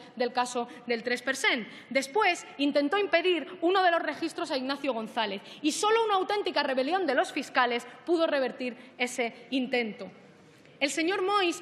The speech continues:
presionó también al fiscal responsable del, Carlos, de, del caso Lezo, a Carlos Yáñez,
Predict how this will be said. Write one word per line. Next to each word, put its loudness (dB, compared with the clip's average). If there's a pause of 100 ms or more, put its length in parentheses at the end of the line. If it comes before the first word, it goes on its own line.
(140)
presionó 2
también 2
al 2
fiscal 0
responsable 0
del, 0
Carlos, -2
de, 0
del -2
caso 0
Lezo, 0
a -4
Carlos 0
Yáñez, 0